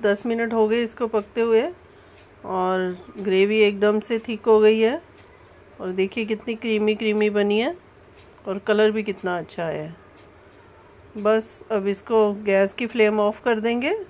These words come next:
और इसको serve करेंगे। तो viewers,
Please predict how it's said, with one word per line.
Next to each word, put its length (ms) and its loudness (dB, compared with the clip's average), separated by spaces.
और 260 2
इसको 340 -2
serve 340 4
करेंगे। 440 0
तो 100 4
viewers, 840 -2